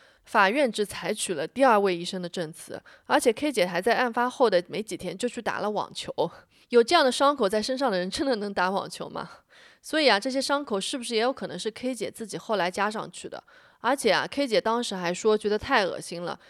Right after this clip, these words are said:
于是她把当天穿的衣服都丢掉了，所以警方也没有办法对她的衣服做检查。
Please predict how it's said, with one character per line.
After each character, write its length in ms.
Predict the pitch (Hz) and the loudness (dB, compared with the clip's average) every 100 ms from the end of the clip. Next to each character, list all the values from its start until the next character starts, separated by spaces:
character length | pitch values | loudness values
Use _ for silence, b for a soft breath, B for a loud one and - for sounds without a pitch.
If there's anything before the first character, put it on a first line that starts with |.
| b | b
于 100 | 220 | -6
是 160 | 233 277 | -4 -4
她 160 | 262 | 0
把 120 | 254 226 | 2 2
当 220 | 220 226 | 2 -4
天 160 | 233 | -4
穿 180 | 226 240 | -4 -4
的 80 | 226 | -4
衣 120 | 196 | -6
服 120 | 208 | -10
都 120 | 190 196 | -6 -6
丢 280 | - 208 | -2 -2
掉 220 | 208 214 175 | 2 2 0
了， 180 | - - B _ | -4 -12 B _
所 120 | 254 | -2
以 60 | |
警 200 | 277 185 | -2 -4
方 180 | 170 226 | -2 -2
也 80 | 220 | 0
没 140 | 170 | -2
有 80 | 202 | -4
办 200 | 202 208 | 0 -2
法 160 | 175 - | -2 -8
对 200 | - 196 | -6 -6
她 120 | 202 | -4
的 80 | 202 | -6
衣 160 | 214 | -6
服 120 | 226 175 | -10 -8
做 180 | 190 | -8
检 180 | 180 - | -8 -8
查。 320 | - - - | -16 -18 -18